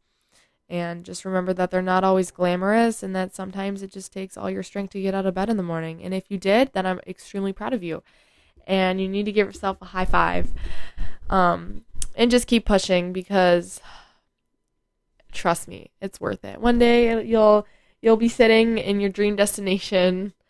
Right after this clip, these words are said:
For me, I'll be on the Eiffel Tower being like, "Yeah, it was all worth it. Those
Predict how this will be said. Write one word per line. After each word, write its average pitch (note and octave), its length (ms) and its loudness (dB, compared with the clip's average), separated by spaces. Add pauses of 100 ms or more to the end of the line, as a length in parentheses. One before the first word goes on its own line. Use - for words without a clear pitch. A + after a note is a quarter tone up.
(140)
For - 120 -2
me, G#3+ 140 8
I'll A3 120 10
be G#3+ 120 6
on G3+ 120 6
the F#3+ 120 4
Eiffel F#3+ 200 -2
Tower E3+ 440 2
being E3+ 220 -16
like, - 220 -20
"Yeah, - 240 -14
it - 80 -12
was G3 160 -4
all F3 180 0
worth - 220 -16
it. - 180 -14
Those E3+ 320 -6